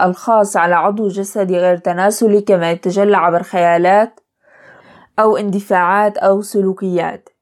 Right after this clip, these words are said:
ب، إن هذه الاندفاعات الجنسية أو التخيلات أو السلوكيات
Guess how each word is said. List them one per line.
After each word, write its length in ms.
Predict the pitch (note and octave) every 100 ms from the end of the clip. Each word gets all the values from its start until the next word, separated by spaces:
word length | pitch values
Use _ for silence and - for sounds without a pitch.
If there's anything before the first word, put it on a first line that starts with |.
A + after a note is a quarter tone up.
| -
ب، 100 | F#3
إن 400 | A3+ - F#3 F#3
هذه 460 | F#3+ G#3+ A3 A3+
الاندفاعات 760 | F3+ E3+ E3+ F3 F3 E3+ G3+ G3+
الجنسية 560 | F3+ F3 E3+ - G#3
أو 180 | F#3+ F3
التخيلات 720 | E3+ F3+ - E3+ E3 F3+ G3 -
أو 140 | F3
السلوكيات 960 | E3+ - F3 D#3+ E3+ E3+ E3+ F#3+ A3